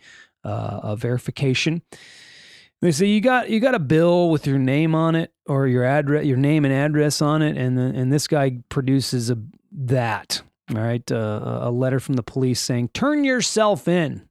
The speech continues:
What a smart guy. Smart guy. Uh, a grandfather in Canada says he was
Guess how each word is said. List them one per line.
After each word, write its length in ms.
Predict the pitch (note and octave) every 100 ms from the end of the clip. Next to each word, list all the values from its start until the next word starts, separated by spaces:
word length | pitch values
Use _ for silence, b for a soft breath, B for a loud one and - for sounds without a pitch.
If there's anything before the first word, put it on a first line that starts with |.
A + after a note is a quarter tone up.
| -
What 180 | G#3 B3
a 220 | A#3 G3+
smart 460 | - F3+ F#3+ G3
guy. 340 | - F#3+ F3 C3 _ _
Smart 360 | - F#3+ G3 -
guy. 240 | F#3 C3 - B B B B
Uh, 60 | C3
a 100 | E3+
grandfather 720 | D#3+ A3 D4+ D4 A#3+ A#3+ A#3
in 140 | G#3+ E3+
Canada 420 | F3 F#3+ G3 F#3+
says 220 | - E3+
he 80 | D3+
was 140 | C#3+